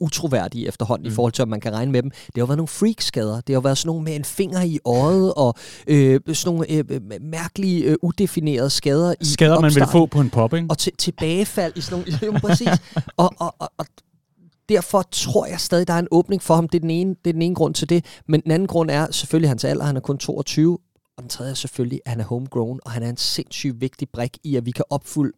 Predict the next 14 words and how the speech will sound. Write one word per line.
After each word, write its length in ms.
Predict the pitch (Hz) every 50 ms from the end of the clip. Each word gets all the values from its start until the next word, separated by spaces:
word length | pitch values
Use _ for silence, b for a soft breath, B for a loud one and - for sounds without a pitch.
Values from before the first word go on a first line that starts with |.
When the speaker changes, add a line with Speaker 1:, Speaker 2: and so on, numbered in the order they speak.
| -
Speaker 1:
opfylde 320 | 151 143 - - 160 139 127
den 180 | - 131 127
kvota 480 | - - - 139 131 143 - - 165 143 - b b b b b b
på 100 | b 151
sigt, 380 | 143 - - 160 156 - - - -
især 360 | 147 139 - 202 202 151 151 - -
hvis 160 | - 143 -
det 100 | - 147
ikke 100 | 139 -
hedder 140 | 151 139 123
Bellingham 480 | - 135 131 139 147 139 139 135 127
og 120 | - 135 127
så 100 | 143 139
videre, 240 | 131 131 135 143